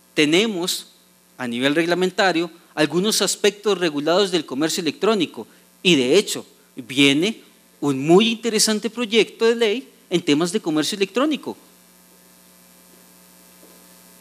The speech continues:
Eso quiere decir que Costa Rica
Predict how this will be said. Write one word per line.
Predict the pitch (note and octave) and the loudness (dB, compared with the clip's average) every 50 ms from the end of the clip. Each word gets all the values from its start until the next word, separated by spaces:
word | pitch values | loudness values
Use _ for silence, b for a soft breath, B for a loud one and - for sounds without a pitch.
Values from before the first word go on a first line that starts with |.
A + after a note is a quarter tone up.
| - - - - - - - - - | -20 -20 -20 -20 -20 -20 -20 -10 -6
Eso | - C3 - - D3 | -2 0 0 -2 0
quiere | - E3 E3 E3 | 0 0 4 4
decir | E3 D#3 D3 - - D#3+ D#3 D#3 | 6 4 4 4 2 2 0 0
que | - E3 C#3 | -2 -6 -8
Costa | - - C#3 B2+ - - C3 | -6 -4 -4 -4 -2 0 -2
Rica | B2 B2+ D#3+ F#3+ F#3+ F#3+ - B2+ A2+ A2+ | 0 2 2 2 2 2 0 -2 -2 -4